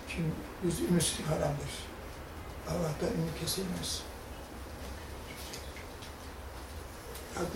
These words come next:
bir de bunu ümitsizlikten bahseder. Orada da ümitsizlikten, "Ümitsizliğe düşmeyin, Allah'tan ümidi kesmeyin." der.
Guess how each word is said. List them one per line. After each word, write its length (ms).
bir 300
de 60
bunu 160
ümitsizlikten 880
bahseder. 460
Orada 280
da 100
ümitsizlikten, 580
"Ümitsizliğe 440
düşmeyin, 380
Allah'tan 380
ümidi 280
kesmeyin." 360
der. 180